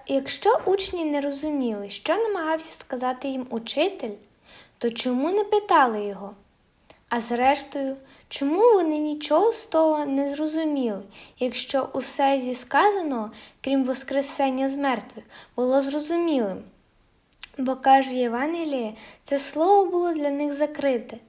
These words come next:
тобто Бог своєю благодаттю учинив так, що вони не могли зрозуміти, що Ісус говорить про й-, свої жахливі муки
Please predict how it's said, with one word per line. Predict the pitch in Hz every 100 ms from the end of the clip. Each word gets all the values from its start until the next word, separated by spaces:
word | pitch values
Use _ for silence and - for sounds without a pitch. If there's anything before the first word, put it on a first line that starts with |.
| _ - _ _
тобто | - 262 269 262
Бог | 220 226 349 392
своєю | - 330 330 311
благодаттю | 302 302 294 294 285 277 277 - 269 269 _ _ _ _ _ _ - - _ _ 269
учинив | 262 254 247 247
так, | - 247 302 392 -
що | - - 285
вони | 269 294 330
не | 349
могли | 359 339 359 330
зрозуміти, | - 240 233 233 233 339 - - - _ _ _
що | - - 262
Ісус | 247 - 453 453
говорить | 381 330 285 269 269 262 254 -
про | 240 240
й-, | 226 233
свої | - - 233 226 240 269
жахливі | 262 254 - 233 233 233
муки | 247 269 277 -